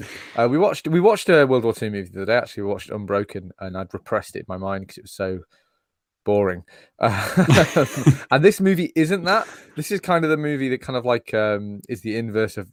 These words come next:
of that kind of war movie, where this is kind of, like, quite serious, and, and obviously it's about Stalingrad, and there's Nazis, like, and, you know, people getting lined up and shot to save bullets. It's, like, really grim,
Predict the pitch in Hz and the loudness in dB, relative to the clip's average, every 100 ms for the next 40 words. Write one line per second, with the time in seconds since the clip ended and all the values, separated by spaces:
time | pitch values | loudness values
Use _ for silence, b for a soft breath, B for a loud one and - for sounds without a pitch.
0 | - 107 104 - 101 98 95 95 92 90 | -14 -4 -4 -4 -8 -8 -8 -8 -10 -12
1 | 92 101 92 _ _ _ _ _ - 139 | -6 -4 -4 _ _ _ _ _ -4 -2
2 | 208 - 175 175 170 165 160 - 190 185 | -4 -2 0 4 6 6 2 -4 -2 -4
3 | 175 - 143 143 143 143 - 117 113 - | -6 0 2 2 -2 -4 -8 -14 -14 -10
4 | 104 104 104 104 101 _ _ _ _ - | -8 -8 -10 -14 -16 _ _ _ _ -10
5 | 104 104 - 101 - - 95 69 104 104 | -8 -6 -2 -2 -2 -2 -2 0 0 2
6 | 101 98 104 101 92 87 78 92 92 - | 0 -2 0 0 -4 -10 -4 -2 -2 -4
7 | 95 92 92 - _ 95 90 87 87 98 | -8 -2 -4 -4 _ -8 -6 -8 -10 -8
8 | 85 85 95 - 92 85 76 92 90 87 | -6 -6 -12 -12 -6 -4 -4 -4 -6 -8
9 | - 90 - 90 - - - 92 87 - | -14 -8 -2 -2 -4 -12 -10 -8 -6 -4
10 | 98 - - 78 135 139 226 202 170 156 | -4 -6 -6 0 2 4 4 4 6 6
11 | 92 | 4